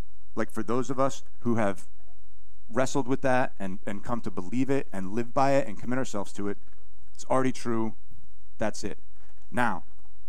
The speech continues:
our job is to grow up into that, right? To grow up into that. It's something that's already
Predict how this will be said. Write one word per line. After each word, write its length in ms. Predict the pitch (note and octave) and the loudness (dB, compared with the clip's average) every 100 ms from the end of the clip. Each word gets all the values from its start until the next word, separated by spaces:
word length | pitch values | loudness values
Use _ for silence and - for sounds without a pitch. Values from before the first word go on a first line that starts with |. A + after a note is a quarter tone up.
| - A#2 | 0 2
our 180 | D#3+ | 2
job 400 | - A2+ F#2 F#2+ - - - - A2 | 2 2 2 0 0 0 0 0 0
is 160 | G#2+ | 0
to 100 | - | 0
grow 560 | G#2+ - A2 G#2+ A#2+ C3 - - - | 0 0 0 2 0 0 0 0 0
up 280 | G2 - - - - - - - | 0 0 0 0 0 0 0 0
into 340 | D3+ D3 C3 | 0 0 0
that, 240 | F#2+ B1 - - - - - - - - - | 0 0 0 0 0 0 0 0 0 0 0
right? 160 | G2+ A2+ | 0 0
To 80 | - | 0
grow 400 | F#2+ A2+ A#2 - | 0 0 0 0
up 220 | A2+ - | 0 0
into 180 | G#2+ G2 | 0 0
that. 160 | F2 F2+ | 0 0
It's 120 | G2+ | 0
something 360 | C#3+ D3 D3+ C3+ | 0 0 0 0
that's 200 | A2+ - A#2 | 0 0 0
already 560 | B2 C#3+ D#3 D#3+ E3 | 0 2 2 2 0